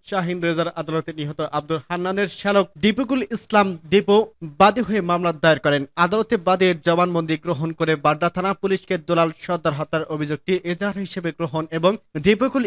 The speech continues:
ইসলাম দীপুর জবানবন্দি আদালতে রেকর্ড করে এবং এ ঘটনায় অন্য কোনো মামলা হয়েছে কিনা যাত্রাবাড়ি থানাকে প্রতিবেদনে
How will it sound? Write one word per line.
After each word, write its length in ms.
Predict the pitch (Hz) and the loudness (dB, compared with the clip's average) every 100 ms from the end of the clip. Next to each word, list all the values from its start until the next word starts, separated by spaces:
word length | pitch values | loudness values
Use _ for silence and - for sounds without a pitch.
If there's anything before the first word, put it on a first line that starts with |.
| 196 | -2
ইসলাম 260 | - 202 185 156 | 0 0 0 -2
দীপুর 240 | 180 185 156 170 | -2 -2 -2 0
জবানবন্দি 420 | 160 170 156 165 165 156 | 0 -2 -4 -4 -4 -4
আদালতে 340 | 147 151 151 143 | -4 -6 -4 -4
রেকর্ড 220 | 156 190 - | -4 -6 -4
করে 120 | 185 185 | -2 -2
এবং 120 | 175 180 180 170 | -2 -4 -4 -8
এ 20 | 156 | -6
ঘটনায় 340 | 147 160 156 156 | -6 -6 -6 -6
অন্য 140 | 175 196 185 | -6 -6 -6
কোনো 140 | 170 147 143 | -6 -4 -6
মামলা 240 | 165 196 - | -4 -6 -4
হয়েছে 240 | 170 175 165 | -6 -4 -2
কিনা 160 | 170 214 _ 170 180 | 0 -2 _ -2 0
যাত্রাবাড়ি 400 | 196 240 233 226 - | 2 0 0 -2 -4
থানাকে 320 | 196 185 185 170 | -6 -4 -4 -4
প্রতিবেদনে 500 | 170 175 175 170 170 | -6 -8 -6 -4 -4